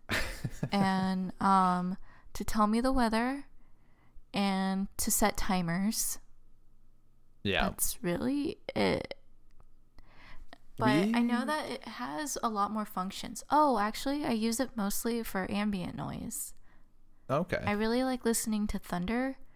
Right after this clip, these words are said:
Speaker 2: and ocean and ambient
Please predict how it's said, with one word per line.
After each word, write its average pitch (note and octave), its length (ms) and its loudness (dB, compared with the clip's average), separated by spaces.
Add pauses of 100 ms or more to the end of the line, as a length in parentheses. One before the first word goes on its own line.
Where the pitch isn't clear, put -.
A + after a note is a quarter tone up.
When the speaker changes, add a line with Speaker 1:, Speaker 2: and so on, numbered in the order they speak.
(400)
Speaker 2:
and F#3+ 480 -2 (180)
ocean G3 560 -2 (320)
and F3 440 -6
ambient - 680 -8